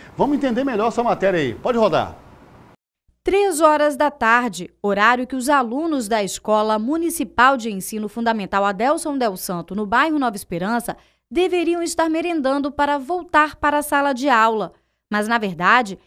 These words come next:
Speaker 2: eles foram dispensados mais cedo pelo segundo dia consecutivo. O motivo?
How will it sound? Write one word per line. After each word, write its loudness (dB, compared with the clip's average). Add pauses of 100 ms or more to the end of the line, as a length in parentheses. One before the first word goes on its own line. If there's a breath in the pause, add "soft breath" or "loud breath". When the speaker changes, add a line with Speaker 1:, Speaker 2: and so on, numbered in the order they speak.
(180)
Speaker 2:
eles 0
foram -2
dispensados -4
mais -4
cedo 0 (200 soft breath)
pelo -2
segundo -2
dia 0
consecutivo. -4 (200)
O -8
motivo? -2